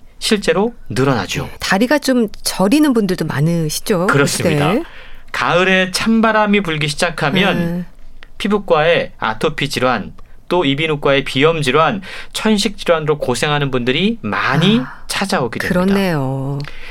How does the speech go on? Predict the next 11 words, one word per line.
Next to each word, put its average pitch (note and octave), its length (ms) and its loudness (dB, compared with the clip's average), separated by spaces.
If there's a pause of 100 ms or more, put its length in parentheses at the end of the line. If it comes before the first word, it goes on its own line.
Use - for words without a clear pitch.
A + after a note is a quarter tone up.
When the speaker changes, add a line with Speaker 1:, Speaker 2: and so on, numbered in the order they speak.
(140)
Speaker 1:
기압이 G#3+ 580 2
낮아지면, C3+ 640 0
그러니까 B2+ 240 -2
저기압인 D3 540 0
거죠. D#3+ 360 2
Speaker 2:
네. E3+ 340 0 (100)
Speaker 1:
해수면이 A3 840 4
상승해요. G#3 640 2
이게 C#3 100 2
어떤 F3 260 4
의미냐면 D3+ 680 2